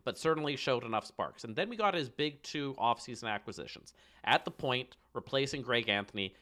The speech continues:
Antonio Daniels, fourth overall pick, putting him into the starting lineup right away. Controversial choice. And then at power forward, Otis Thorpe, traded for, for a first-round pick. We'll get into that more. These are guys that projected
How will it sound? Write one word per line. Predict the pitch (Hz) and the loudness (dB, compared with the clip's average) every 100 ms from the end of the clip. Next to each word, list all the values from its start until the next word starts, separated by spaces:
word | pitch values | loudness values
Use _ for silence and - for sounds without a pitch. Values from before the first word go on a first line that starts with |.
| - | -6
Antonio | 95 - 131 135 120 | -4 0 0 2 0
Daniels, | 113 87 82 - - | 2 0 -2 -10 -8
fourth | 135 156 160 | 2 2 4
overall | 156 143 120 113 | 0 4 2 2
pick, | 107 98 - - _ | -2 -4 -6 -20 _
putting | - 202 190 | 2 2 2
him | 185 175 | -2 -2
into | 151 | -6
the | - | -8
starting | 135 143 127 123 | -2 2 2 2
lineup | 113 113 107 - | 0 0 -2 0
right | 107 107 - | 2 2 0
away. | 95 87 | -4 -4
Controversial | - 123 123 107 113 - 101 | -2 0 0 0 -4 -4 -8
choice. | - 80 82 - - - | -6 -6 -6 -14 -14 -6
And | 117 | 2
then | 160 | 4
at | 160 - | 4 4
power | 143 147 | 6 6
forward, | 135 135 123 123 120 - - - _ | 2 2 4 4 0 -2 -20 -20 _
Otis | 127 151 131 - | 2 2 0 -2
Thorpe, | 123 107 - | 2 2 0
traded | - 120 120 - | -2 2 2 -2
for, | - 113 107 | -4 0 0
for | - 101 | 2 -2
a | |
first-round | - 110 101 113 104 - | 0 -4 -2 -2 -2 -2
pick. | 98 - | -6 -6
We'll | 98 | -4
get | 104 101 | 0 0
into | 101 - | -2 -2
that | 98 90 - | 0 0 -2
more. | 90 82 85 - - - - - 120 - | -4 0 0 -2 -14 -20 -20 -16 -16 -4
These | 180 233 220 | -2 0 0
are | 160 | 2
guys | 156 143 143 | 2 4 2
that | 135 135 - | 0 -4 -2
projected | 123 - 127 - - 131 | -8 0 0 -2 0 2